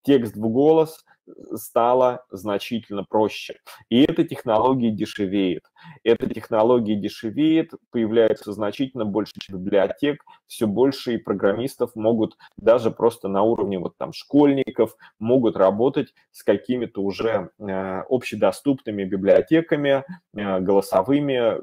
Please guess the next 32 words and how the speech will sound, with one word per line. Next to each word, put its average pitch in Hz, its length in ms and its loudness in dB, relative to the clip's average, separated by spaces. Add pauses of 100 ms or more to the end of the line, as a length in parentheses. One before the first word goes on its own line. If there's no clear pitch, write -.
(100)
и 107 240 -2
переводом 101 540 0
вот, 92 160 -4
соответственно, - 540 -8
из, - 360 -8
э, 87 320 -2 (360)
текстового 95 460 -4
корпуса - 480 -6
в 95 80 -6
голос. 170 460 2 (320)
Вот, 113 380 0
и 117 100 -6
поэтому 135 680 2 (200)
здесь, 107 320 0
конечно, 113 360 -4 (140)
если 110 680 -2
вы, 98 440 0 (140)
э, 87 260 -6
собираетесь, 107 920 0 (340)
э, 90 200 2
что-то 113 360 0
разрабатывать, 117 800 0 (220)
то 104 80 0
я 101 100 6
очень 143 320 0
советую 123 500 -2
обратить 101 500 -2
вам, 127 400 -6
э, 98 320 -4
именно 127 300 -2
на, 107 260 -2
э, - 20 -8